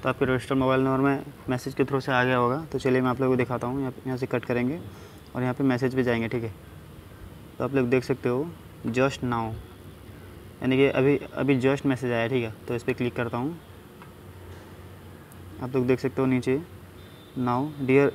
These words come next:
dear resident, यानी कि मेरा आधार नंबर दिया है,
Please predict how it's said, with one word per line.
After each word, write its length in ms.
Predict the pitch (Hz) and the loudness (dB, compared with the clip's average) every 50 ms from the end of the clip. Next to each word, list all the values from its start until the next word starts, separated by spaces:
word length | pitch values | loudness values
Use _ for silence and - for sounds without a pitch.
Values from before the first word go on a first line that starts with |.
| - 131 | 2 2
dear 180 | 127 135 139 139 | 4 6 6 8
resident, 440 | 131 127 123 131 131 131 131 160 165 - - - - - - - - | 6 4 4 4 4 4 4 4 -2 -6 -14 -18 -20 -20 -16 -8 -2
यानी 160 | 139 135 135 | 0 0 2
कि 60 | 131 | 4
मेरा 200 | 135 139 131 127 | 4 4 6 4
आधार 140 | 120 120 127 | 4 4 4
नंबर 240 | 135 135 131 135 131 | 2 4 4 4 2
दिया 280 | 127 135 139 131 127 | 4 4 4 4 6
है, 220 | 120 127 151 190 | 4 2 0 -4